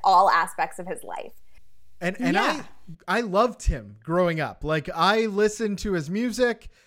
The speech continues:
Speaker 2: Uh, when I saw him in Bowling for Columbine, I did not expect the person who I saw in that documentary to have the, uh, allegations on him now. Even though, yes, like,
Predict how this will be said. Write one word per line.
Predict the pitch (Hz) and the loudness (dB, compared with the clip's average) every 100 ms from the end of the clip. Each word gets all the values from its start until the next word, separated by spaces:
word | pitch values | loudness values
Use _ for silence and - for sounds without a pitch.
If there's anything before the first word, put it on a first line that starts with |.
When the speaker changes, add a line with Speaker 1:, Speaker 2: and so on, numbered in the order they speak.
| _ _ 156 | _ _ 0
Speaker 2:
Uh, | 160 160 | 2 2
when | 170 202 | 2 2
I | 254 | 2
saw | - 240 226 | 2 4 4
him | |
in | 214 | 2
Bowling | 185 190 202 202 | 2 2 2 0
for | - | -4
Columbine, | 170 214 226 220 214 214 185 | 0 2 2 2 2 0 0
I | 196 | 0
did | 254 240 | 2 0
not | 175 190 208 214 | -2 0 0 -2
expect | 170 151 - - 185 160 - - - _ _ _ _ | -6 -10 -10 -2 0 0 -4 -20 -20 _ _ _ _
the | 156 | -2
person | 170 214 254 247 247 226 | 2 4 2 0 0 0
who | 196 196 | 2 2
I | 185 | 2
saw | 180 - 185 180 | 0 0 0 0
in | 156 | 0
that | 165 165 | -2 -2
documentary | 180 165 160 156 180 233 285 - _ _ _ - | -2 -2 -4 -2 -2 -2 -6 -14 _ _ _ -8
to | 202 175 | -2 0
have | 185 180 160 | 2 0 0
the, | 160 156 151 151 - | -2 0 0 -2 -4
uh, | 147 143 - | -4 -4 2
allegations | 180 202 175 185 196 - 147 117 - - _ _ - | 4 4 2 2 0 -2 -8 -8 -16 -20 _ _ -2
on | 170 175 | 0 2
him | 165 156 | 0 -2
now. | 175 196 151 135 - _ _ _ _ | 0 2 0 -2 -8 _ _ _ _
Even | - 285 370 349 | 2 4 4 2
though, | 349 349 330 | 2 2 2
yes, | 262 302 294 - - | 2 2 0 -4 0
like, | 240 220 | 0 0